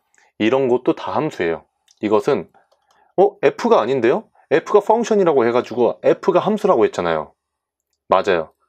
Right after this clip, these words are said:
그렇지만 이거는 회로 이론에서 쓰이는 건데요. 아이티 하면은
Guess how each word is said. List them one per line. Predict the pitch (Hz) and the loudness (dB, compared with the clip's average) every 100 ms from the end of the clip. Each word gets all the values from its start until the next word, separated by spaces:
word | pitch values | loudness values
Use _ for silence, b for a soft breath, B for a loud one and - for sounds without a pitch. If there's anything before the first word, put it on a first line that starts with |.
| _ | _
그렇지만 | - 117 - 127 98 80 b b b b b b | -2 -2 0 -2 -2 -8 b b b b b b
이거는 | 110 123 123 113 101 _ - | -2 0 0 -2 -4 _ -4
회로 | 220 214 | 0 2
이론에서 | 156 123 90 85 | 2 0 0 -6
쓰이는 | - 104 85 | -4 -4 -4
건데요. | 82 98 117 - b b | -4 -2 -2 -4 b b
아이티 | 92 101 131 131 - 190 143 | -2 0 0 -6 -6 -4 -4
하면은 | - 101 92 95 95 95 | -4 -6 -2 -2 -2 -4